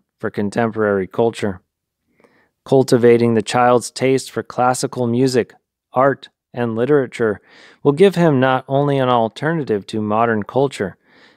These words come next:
but what is more important, will act as a stepping stone in elevating the soul towards the higher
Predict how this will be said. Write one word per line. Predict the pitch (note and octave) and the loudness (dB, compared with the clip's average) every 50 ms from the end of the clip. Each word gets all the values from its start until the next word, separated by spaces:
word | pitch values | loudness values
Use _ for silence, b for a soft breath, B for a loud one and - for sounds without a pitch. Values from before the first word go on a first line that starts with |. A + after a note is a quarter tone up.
| b b - | b b -6
but | - G2 | -4 -2
what | F#2+ G#2+ A#2 | 0 2 2
is | A#2 A2 | 2 2
more | A2 A#2+ B2+ B2 A#2+ | 2 2 2 2 2
important, | G#2+ G2 - C3+ D#3 E3 C3 G2+ F2+ - - _ _ _ _ _ _ _ _ _ | 0 0 2 2 2 2 0 -2 -8 -12 -16 _ _ _ _ _ _ _ _ _
will | - A#2+ A#2 A2+ | -2 -2 -2 0
act | - B2 B2+ C3+ C#3 - - - - - | 0 0 0 0 -2 -4 -10 -16 -10 -6
as | B2 A#2+ A2 | -6 -4 -4
a | G#2+ F#2+ | -4 -6
stepping | F#2 - - - - C3+ C#3+ D3 - D#3 C3 G#2 | -8 -10 -14 -6 -2 -2 -2 -2 -2 -4 -6 -6
stone | F#2 - - - G2+ F#2+ F#2 F#2 F#2 | -8 -10 -8 -8 -8 -6 -6 -8 -8
in | F#2+ G2+ G#2+ - _ | -8 -8 -10 -10 _
elevating | - C3 C#3+ D3+ C#3+ B2 B2 A#2 A2+ A2+ A2+ | -4 -2 -2 0 0 0 0 0 0 0 -2
the | A2 G#2+ | -2 -4
soul | - - - A#2 A#2 A2+ A2 G2+ | -2 0 0 2 2 2 2 0
towards | - - A#2 A2+ G#2+ G2 - | -2 -2 -2 -2 -2 -2 -4
the | - G2 | -8 -8
higher | F2+ - A#2+ B2+ C#3 C3+ A2+ F2 F2+ G#2 | -6 -4 -2 0 0 0 0 -2 -6 -10